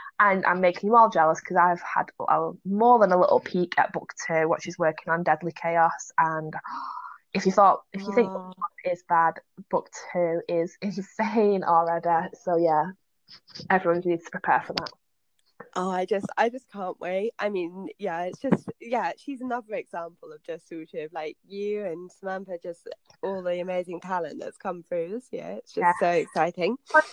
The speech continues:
Speaker 1: twenty was good for something, I suppose.
Speaker 2: <laughs> You've got to find the good bits. You really do.
Speaker 1: Yeah.
Speaker 2: I feel like we could just keep on talking for
Speaker 1: Yes,
Speaker 2: ages.
Speaker 1: so do I. <laughs> I'd be lucky if anyone listens this far, to be honest.
Speaker 2: I know. I feel like it'll be, yeah.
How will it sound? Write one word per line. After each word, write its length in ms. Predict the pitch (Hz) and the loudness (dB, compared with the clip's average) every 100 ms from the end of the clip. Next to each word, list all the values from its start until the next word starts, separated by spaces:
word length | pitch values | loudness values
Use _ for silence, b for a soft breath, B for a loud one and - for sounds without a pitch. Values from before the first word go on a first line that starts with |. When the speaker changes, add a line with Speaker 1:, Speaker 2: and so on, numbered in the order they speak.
| - | 4
Speaker 1:
twenty 200 | 277 269 | 6 8
was 120 | 262 | 8
good 160 | 240 240 | 4 2
for 60 | 233 | -2
something, 340 | 185 170 175 | -2 0 -2
I 40 | |
suppose. 600 | 190 208 214 208 202 196 - | 0 2 4 4 6 4 0
Speaker 2:
<laughs> 1120 | - - _ _ _ _ _ 440 453 - - | -6 -18 _ _ _ _ _ -14 -12 -14 -10
You've 140 | 220 | 0
got 220 | 247 202 | 2 2
to 120 | - | 0
find 260 | 220 190 185 | 0 0 -2
the 60 | 165 | -8
good 200 | 160 156 | -8 -8
bits. 280 | 143 139 - - | -8 -8 -12 -18
You 140 | 170 | -8
really 200 | 160 151 | -8 -8
do. 200 | 147 131 127 | -10 -10 2
Speaker 1:
Yeah. 100 | 202 - | 2 2
Speaker 2:
I 80 | - | -10
feel 180 | - 285 | -6 -4
like 120 | 269 | -4
we 60 | - | -8
could 160 | 202 | -12
just 160 | 180 - | -16 -16
keep 240 | - 175 | -14 -12
on 100 | 160 | -12
talking 380 | 160 160 151 131 | -4 -4 -4 -10
for 100 | 135 | 0
Speaker 1:
Yes, 280 | 262 220 269 | 4 6 4
Speaker 2:
ages. 100 | 302 | 2
Speaker 1:
so 140 | - 359 | 4 8
do 80 | 403 | 10
I. 260 | 320 285 | 8 6
<laughs> 1200 | - - - 427 - 480 - _ - - - - | 4 -2 0 -2 2 2 2 _ -14 -10 -12 2
I'd 140 | 311 320 | 4 8
be 100 | 349 | 10
lucky 180 | 370 539 359 | 10 8 6
if 80 | |
anyone 320 | 330 277 254 226 | 6 8 8 8
listens 340 | 247 339 339 | 2 2 2
this 220 | 330 277 | 2 0
far, 300 | - 262 262 247 | 6 8 8 6
to 120 | 233 | -2
be 140 | 202 | 2
honest. 200 | 302 - _ _ 320 302 - 427 - _ _ - - _ B B B B B B _ | 2 2 _ _ 4 4 4 -6 -6 _ _ -20 -20 _ B B B B B B _
Speaker 2:
I 160 | 254 277 | 4 8
know. 260 | 294 277 254 | 8 8 8
I 140 | 294 | 6
feel 260 | 339 330 294 | 8 8 8
like 180 | 254 | 8
it'll 140 | 196 240 | 8 6
be, 260 | 240 214 - | 4 0 -2
yeah. 320 | 196 185 175 | -2 -4 -6